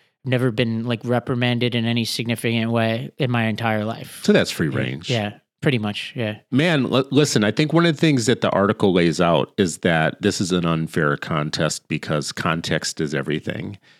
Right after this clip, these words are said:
Speaker 2: These are, like, you could, you can't really judge these parenting styles.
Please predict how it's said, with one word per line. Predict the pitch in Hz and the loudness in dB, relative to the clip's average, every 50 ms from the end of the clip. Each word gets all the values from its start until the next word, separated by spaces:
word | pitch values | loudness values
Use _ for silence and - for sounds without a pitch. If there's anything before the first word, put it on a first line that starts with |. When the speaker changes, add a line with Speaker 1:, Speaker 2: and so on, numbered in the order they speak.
| _ _ _ - | _ _ _ 0
Speaker 2:
These | 107 104 90 95 | 0 2 2 4
are, | 87 82 82 80 76 60 50 - _ _ - | 4 4 4 4 4 2 0 -4 _ _ -2
like, | 92 87 - - | -2 -2 -2 -2
you | 95 98 | -4 -4
could, | - - - 123 - | -2 0 0 0 2
you | 98 104 | 0 -2
can't | 95 - - 139 113 - - - | 0 2 2 2 2 0 -4 -8
really | - 87 85 78 76 | -4 -2 0 0 0
judge | 71 - - 82 80 82 76 - - | -2 0 0 2 2 2 0 -4 -4
these | - 82 - | -4 -4 -4
parenting | - - 87 82 80 78 - 82 80 | -4 -4 -4 -4 -4 -4 -4 -6 -6
styles. | - - 85 78 73 71 71 71 71 73 - - - - | -4 -2 -2 -2 0 0 -2 -2 -4 -4 -6 -8 -10 -12